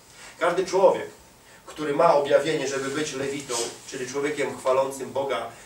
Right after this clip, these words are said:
nawet społecznie, czyli grając, śpiewając i tak dalej, nie mając tego objawienia, będzie popełniał kardynalne błędy. Posłuchaj, jak ja czasami słucham,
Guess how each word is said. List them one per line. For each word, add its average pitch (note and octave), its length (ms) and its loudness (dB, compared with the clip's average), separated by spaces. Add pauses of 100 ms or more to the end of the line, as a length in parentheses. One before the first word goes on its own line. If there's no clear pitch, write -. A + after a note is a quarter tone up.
(120)
nawet B2 320 0
społecznie, B2 560 0
czyli A2+ 280 -12
grając, A#2+ 640 0 (220)
śpiewając B2 760 -2
i - 40 -18
tak A2+ 180 -8
dalej, A2+ 360 -4 (520)
nie B2+ 120 -6
mając C#3 300 0
tego B2+ 240 -4
objawienia, B2 680 -2
będzie B2+ 320 -6
popełniał B2 360 -6
kardynalne A#2 680 -4
błędy. A2 440 -6 (200)
Posłuchaj, B2+ 420 -12 (840)
jak B2 180 -8
ja D#3+ 220 2
czasami C#3+ 500 -4
słucham, C#3+ 260 -4